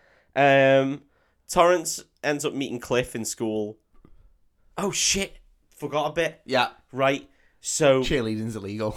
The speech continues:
Speaker 1: No, <laughs> Cliff.
Speaker 2: <laughs>
Speaker 1: Cliff has, obviously, when he gave Torrance the mixtape, she was sad as fuck. She was crying her eyes out. This is before she split up with her fella.
Speaker 2: Yeah.
Speaker 1: She's crying her fucking eyes out. She's devastated. She's fucked off Cliff. She's ruined the whole,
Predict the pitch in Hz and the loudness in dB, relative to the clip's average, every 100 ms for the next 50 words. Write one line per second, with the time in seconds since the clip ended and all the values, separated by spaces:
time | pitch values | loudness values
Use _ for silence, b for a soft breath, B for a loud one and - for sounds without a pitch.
0 | 151 147 143 - 139 - 190 - - 202 | 0 2 2 -2 -8 -2 -2 -2 0 2
1 | 190 - 143 - 131 - 269 262 214 - | 2 0 -2 -2 -6 -4 -2 4 6 6
2 | 170 - _ - 180 180 180 - 151 160 | 2 -6 _ -2 2 2 0 -14 -2 -2
3 | 151 - 131 131 127 113 117 135 131 123 | -2 -4 -6 -6 -10 -12 -8 -6 -4 -6
4 | 123 - 123 117 - - - 110 - - | -8 -4 -4 -4 -8 -12 -8 -8 -6 -6
5 | 107 - 160 156 - - 123 117 110 - | -8 -8 -8 -6 -6 -4 -4 -4 -8 -8
6 | 110 104 - 131 110 - - 123 117 113 | -8 -8 -12 -12 -14 -16 -12 -6 -4 -4
7 | 107 98 98 95 101 117 120 151 139 127 | -4 -6 -8 -10 -12 -12 -14 -12 -12 -12
8 | 113 - 98 82 80 - 117 117 - b | -16 -16 -14 -14 -14 -10 -4 -4 -4 b
9 | b _ - - 147 160 143 123 143 135 | b _ -20 -16 -4 -2 -2 -4 -6 -4
10 | 127 117 117 117 123 - 123 113 - 110 | -4 -4 -6 -8 -12 -4 -4 -4 -8 -8
11 | 110 107 - 113 95 - 156 147 143 b | -10 -14 -8 -8 -8 -6 -2 -2 -2 b
12 | b b - - 107 110 113 104 101 104 | b b -18 -16 -12 -6 -4 -4 -6 -4
13 | 98 98 - | -4 -6 -12